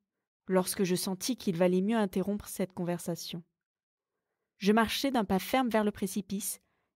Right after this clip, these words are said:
et m'arrêtai tout aussi fermement sur le bord. Mes pensées retenaient mes pieds au sol. Comment l'homme aux bagues se permettait-il de me juger ? Comment osait-il m'estimer bon pour la casse ? Comment s'autorisait-il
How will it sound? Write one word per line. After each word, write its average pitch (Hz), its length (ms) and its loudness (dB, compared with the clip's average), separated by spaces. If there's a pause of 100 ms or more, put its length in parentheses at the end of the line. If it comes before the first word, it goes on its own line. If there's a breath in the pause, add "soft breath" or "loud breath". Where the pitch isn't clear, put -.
et 202 80 4
m'arrêtai 226 400 4
tout - 200 -8
aussi 208 200 0
fermement 196 460 0
sur - 180 -6
le 170 60 -2
bord. 156 400 -8 (920)
Mes 180 120 4
pensées 185 360 2
retenaient 180 360 2
mes 175 160 0
pieds 190 240 0
au 185 80 2
sol. 175 420 -4 (880)
Comment 240 340 4
l'homme 220 420 4
aux 196 120 2
bagues 214 380 -2
se - 140 -6
permettait-il 190 680 -2
de 202 60 -4
me 180 140 0
juger ? 180 440 -6 (680)
Comment 226 280 6
osait-il 233 500 0
m'estimer 214 500 0
bon 214 220 -2
pour 220 160 -2
la 220 120 0
casse ? 233 420 -6 (840)
Comment 233 260 4
s'autorisait-il 262 960 0